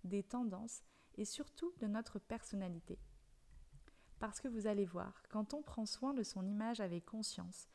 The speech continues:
c'est vraiment loin d'être superficiel. Bonne écoute !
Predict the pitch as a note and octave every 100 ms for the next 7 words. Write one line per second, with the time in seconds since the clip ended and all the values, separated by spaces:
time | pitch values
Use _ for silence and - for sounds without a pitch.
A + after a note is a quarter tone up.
0 | - - - G3+ F3 F#3 G3 F#3+ F3 E3
1 | E3 - F3 - F#3 - E3+ E3 - F3
2 | - - F#3 - _ _ _ - - F3+
3 | C4+ E4 E4 -